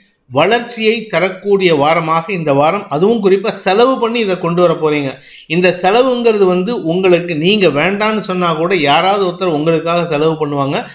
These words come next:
அதனால உங்களுக்கு நன்மைகள் தான் நடக்கும். இது நாள் வரை கிட்டத்தட்ட ஒரு பதினஞ்சு வருஷம்னே சொல்லலாம் நீங்க. ரெண்டாயிரத்தி இருபத்தி ரெண்டுன்னா, ர-, ரெண்டாயிரத்தி ஏழுல இருந்தே உங்களுக்கு நிம்மதியற்ற சூழ்நிலை இருக்கு.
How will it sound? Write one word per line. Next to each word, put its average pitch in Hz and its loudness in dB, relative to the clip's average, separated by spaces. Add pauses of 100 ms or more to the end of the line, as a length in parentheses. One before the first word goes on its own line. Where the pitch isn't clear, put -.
(240)
அதனால 165 0
உங்களுக்கு 156 -4
நன்மைகள் 170 -2
தான் 196 -2
நடக்கும். 156 -6
இது 156 -2
நாள் 196 0
வரை 170 -2
கிட்டத்தட்ட 151 -6
ஒரு 196 0
பதினஞ்சு 180 0
வருஷம்னே 202 -4
சொல்லலாம் 175 -2
நீங்க. 139 -6 (300)
ரெண்டாயிரத்தி 180 -2
இருபத்தி 175 -2
ரெண்டுன்னா, 170 -2 (140)
ர-, 120 -4
ரெண்டாயிரத்தி 202 0
ஏழுல 190 2
இருந்தே 190 0
உங்களுக்கு 160 -2
நிம்மதியற்ற 180 0
சூழ்நிலை 160 -2
இருக்கு. 147 -4